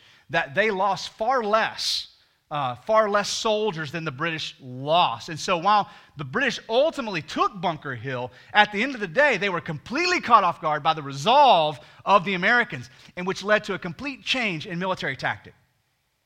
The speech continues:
And that complete change in military tactic was a very subtle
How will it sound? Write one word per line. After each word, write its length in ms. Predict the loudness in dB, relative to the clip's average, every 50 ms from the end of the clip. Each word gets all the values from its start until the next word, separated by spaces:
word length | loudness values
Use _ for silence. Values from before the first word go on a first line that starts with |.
| _ _ _ _ _ _ _ _ _
And 180 | -8 -6 0
that 300 | 2 4 4 4 4 2
complete 640 | -2 -6 -6 -8 -10 -10 -10 -10 -10 -10 _ _ _
change 440 | -4 -2 -2 0 0 -2 -2 -2 -4
in 120 | -4 -2
military 480 | -2 2 2 2 2 2 -2 -2 -2 -4
tactic 420 | -6 -6 -4 -2 -2 -2 -6 -10
was 80 | -8 -8
a 60 | -6
very 160 | -6 -6 -6
subtle 520 | -4 -4 -4 0 2 4 4 4 4 2